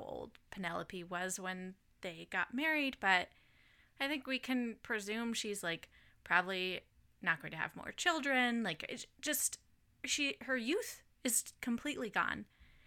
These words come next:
And you're right, she spent it weaving. She weaves her tapestry by day, and she tells the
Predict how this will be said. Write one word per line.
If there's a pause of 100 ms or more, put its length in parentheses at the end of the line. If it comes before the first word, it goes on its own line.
(220)
And
you're
right,
she
spent
it
weaving.
She (480)
weaves
her
tapestry
by
day, (400)
and
she
tells
the